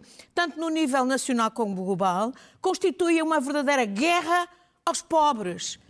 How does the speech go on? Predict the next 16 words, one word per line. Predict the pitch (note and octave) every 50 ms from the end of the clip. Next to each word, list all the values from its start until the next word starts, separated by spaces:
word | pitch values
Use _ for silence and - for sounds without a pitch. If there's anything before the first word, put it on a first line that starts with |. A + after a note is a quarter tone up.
| _ _ -
e | C4+ C#4+ D4 C#4+ C4+ C#4 - -
aos | - D#4 D4+ -
seus | - - F4 F4 E4+ C#4+ A#3
direitos | D4 D4 D4+ D4+ - -
humanos. | C#4+ C#4 B3+ B3+ B3 A3+ G#3 F3 D3+ - - -
E | - D#4
disse | C#4+ D#4+ E4+ D4 - -
que | D#4+
era | D4+ D4+ D4+ C#4 C4+ - - _ _ -
essencial | E4+ - - F#4+ E4 D4 - - - C#4 B3+ A3 G#3+ A3+ A#3 _ _ _ _ _ -
que | - D#4+
a |
arquitetura | D#4+ D#4+ D#4+ D#4+ B3+ - D4+ - - D4 C4 B3
financeira | A#3+ - C4+ C4 C4 A#3+ - B3 A3 G#3+ G#3+
global | F#3+ A3+ A#3 F#3+ F#3+ F#3+ F3 E3+ E3+ F#3 A3 - _ _ _ - - _ _
for, | - - - - D4+ D4+ D4